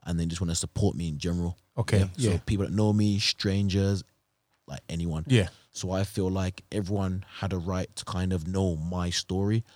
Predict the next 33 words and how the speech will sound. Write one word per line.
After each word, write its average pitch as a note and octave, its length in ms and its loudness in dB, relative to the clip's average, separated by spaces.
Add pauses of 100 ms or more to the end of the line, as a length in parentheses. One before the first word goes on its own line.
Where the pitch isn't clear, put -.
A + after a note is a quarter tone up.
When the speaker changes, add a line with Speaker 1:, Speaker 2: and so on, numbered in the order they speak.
(140)
Speaker 2:
Mm. G#2+ 240 4
Speaker 1:
And F2+ 280 0 (220)
I F2 60 -8
want F#2+ 200 0
people F#2+ 200 -2
to F#2+ 80 -4
know F2+ 180 0
that, F2+ 80 -4
like, E2+ 320 -8 (300)
I F2+ 140 0
went F2+ 220 -2
through F2 280 -4
the D2 260 -2
madness, G2 500 2
innit? G2 200 -2 (160)
Like, F2 160 -6 (420)
a - 80 -4
lot G2+ 200 4
of - 100 -2
people G#2+ 420 2
don't F#2 300 -2
realize E2+ 580 -2 (880)
what F2+ 200 -4 (240)
other E2+ 120 -6
people D#2+ 240 -4
go F#2 160 0
through F#2 200 2 (100)
day F#2 180 4
to F2 120 -4
day F2 240 0
in F2+ 60 2
their E2 140 0
lives. F2+ 380 0